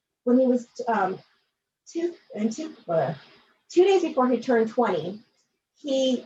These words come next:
uh, was diagnosed with Hodgkin's lymphoma. So he,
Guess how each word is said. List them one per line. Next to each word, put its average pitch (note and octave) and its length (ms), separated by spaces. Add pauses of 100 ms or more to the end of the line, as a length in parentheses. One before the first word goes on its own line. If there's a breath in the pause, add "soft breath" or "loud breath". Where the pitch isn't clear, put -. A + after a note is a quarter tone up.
uh, F3+ 360
was G3+ 160
diagnosed G#3 440
with G#3 100
Hodgkin's G3+ 420
lymphoma. E3+ 760 (640)
So A#3+ 600
he, C#4 460